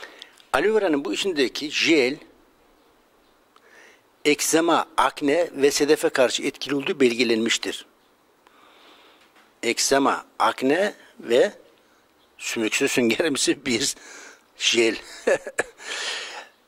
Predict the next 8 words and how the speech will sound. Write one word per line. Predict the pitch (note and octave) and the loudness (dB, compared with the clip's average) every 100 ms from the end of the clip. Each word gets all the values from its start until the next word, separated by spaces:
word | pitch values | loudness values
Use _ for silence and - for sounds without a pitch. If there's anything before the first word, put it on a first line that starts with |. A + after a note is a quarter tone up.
| - | -4
Ekzema, | D#3 - G3+ G#3 - | -2 0 0 0 0
akne | E3 D#3+ F#3+ G#3 | -2 0 2 2
ve | F3+ | 2
sedefe | F#3 F#3+ F#3 | 2 2 2
karşı | E3 D3 F#3+ | 0 0 0
etkili | D#3 - | 0 2
olduğu | C#3+ F#3 | 2 2
belgelenmiştir. | E3+ C3+ C3+ G#2+ - - | 0 2 0 0 -4 -6